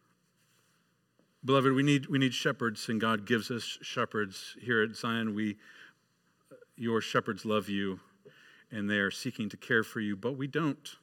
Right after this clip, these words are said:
We are weak and sinful men, and we are fallible,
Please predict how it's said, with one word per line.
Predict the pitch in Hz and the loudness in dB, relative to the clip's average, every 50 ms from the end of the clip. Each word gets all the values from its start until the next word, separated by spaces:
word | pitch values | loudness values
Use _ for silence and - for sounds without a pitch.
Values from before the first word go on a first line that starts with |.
| _ - - - - - - - - - - | _ -20 -20 -20 -20 -20 -20 -20 -20 -8 -2
We | 135 127 127 | 4 6 6
are | 123 117 | 6 6
weak | 113 123 135 151 147 - - | 6 6 6 4 4 2 -4
and | 127 117 113 | -4 -4 -4
sinful | - - - 135 123 117 - - 123 113 | -4 -2 -2 0 0 0 -2 -2 0 0
men, | 107 107 104 104 104 101 101 - - _ _ _ _ _ _ _ _ _ _ _ _ _ - - - - - - | 2 2 0 0 -2 -4 -6 -8 -12 _ _ _ _ _ _ _ _ _ _ _ _ _ -20 -20 -20 -20 -18 -12
and | - 123 113 107 | -8 -6 -4 -2
we | 107 110 107 107 107 107 107 104 104 - _ _ _ _ _ _ _ _ _ _ _ _ - | 0 0 2 2 2 2 2 0 -2 -8 _ _ _ _ _ _ _ _ _ _ _ _ -10
are | 107 98 | -10 -10
fallible, | - - - 120 113 113 117 110 107 110 104 104 98 | -6 0 2 2 4 4 2 2 2 2 0 0 -2